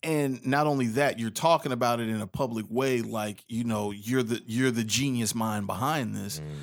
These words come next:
Speaker 1: You know, it's, it's, uh, that's a problem that I have in real life
Speaker 2: Yeah.
Speaker 1: with people that like to take res-, t-, like to take credit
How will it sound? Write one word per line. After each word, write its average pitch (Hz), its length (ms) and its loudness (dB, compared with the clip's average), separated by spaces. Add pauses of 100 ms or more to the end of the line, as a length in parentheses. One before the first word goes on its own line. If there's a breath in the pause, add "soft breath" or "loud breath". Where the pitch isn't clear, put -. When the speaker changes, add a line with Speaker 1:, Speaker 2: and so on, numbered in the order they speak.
(180 loud breath)
Speaker 1:
You 135 140 2
know, 135 200 6
it's, 131 160 2
it's, - 300 -2
uh, 120 240 -4
that's 170 200 2
a 156 60 6
problem 139 360 4
that 127 100 2
I 123 80 2
have 127 240 0
in 110 100 0
real 135 220 2
life 107 200 -2
Speaker 2:
Yeah. 80 100 -6
Speaker 1:
with 71 60 -6
people 120 260 0
that 110 120 0
like 113 200 -2
to - 80 -20
take 117 380 -2
res-, 110 260 -4 (160)
t-, 139 100 -2 (100)
like 131 180 0
to 123 80 -8
take 117 200 -2
credit 135 340 0